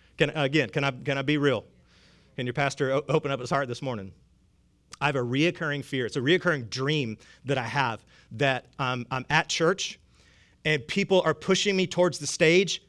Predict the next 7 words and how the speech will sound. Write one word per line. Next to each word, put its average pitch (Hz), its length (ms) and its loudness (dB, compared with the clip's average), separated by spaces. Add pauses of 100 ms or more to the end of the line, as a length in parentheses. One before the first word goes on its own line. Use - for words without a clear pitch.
And 143 100 -2
listen, 160 280 0 (480)
I - 140 -2
don't - 260 -2
have 180 200 0
my 170 120 4
notes. 226 600 10